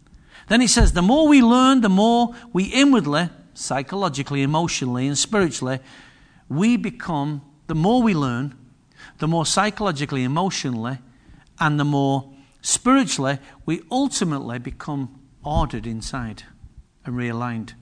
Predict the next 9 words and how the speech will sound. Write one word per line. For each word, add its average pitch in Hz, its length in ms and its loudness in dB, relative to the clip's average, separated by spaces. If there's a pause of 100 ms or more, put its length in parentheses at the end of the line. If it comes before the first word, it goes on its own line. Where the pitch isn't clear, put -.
(800)
I 226 220 2
am 185 240 -2
more 196 280 -2
ordered 180 420 -4
today, 151 580 -8 (420)
internally, 165 720 -4 (880)
than 165 160 -4
I 160 140 0
have 156 340 -6